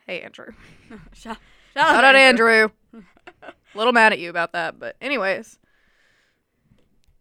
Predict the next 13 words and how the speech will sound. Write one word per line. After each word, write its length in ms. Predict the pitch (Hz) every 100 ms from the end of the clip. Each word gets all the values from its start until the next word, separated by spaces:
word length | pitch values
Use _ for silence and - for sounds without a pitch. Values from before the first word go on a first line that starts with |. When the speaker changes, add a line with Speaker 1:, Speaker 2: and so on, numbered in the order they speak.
| _ _
Speaker 2:
Yeah, 320 | 175 165 170
good, 120 | _ _ _
good 160 | _ 151
point. 260 | _ 170 -
Um, 360 | 208 220 220 _ _ _ _ _ _ _
you 140 | 254 294
know, 280 | 311 294 _ _ _ _ _ _ _ _ 165 156
what 160 | 160 185 _
was 260 | 156 _ _
that? 600 | 175 _ _ _ _ _
Child, 240 | 285 285
anyways. 420 | 226 202 175 165 _ _ _ _
Um, 340 | 226 233 220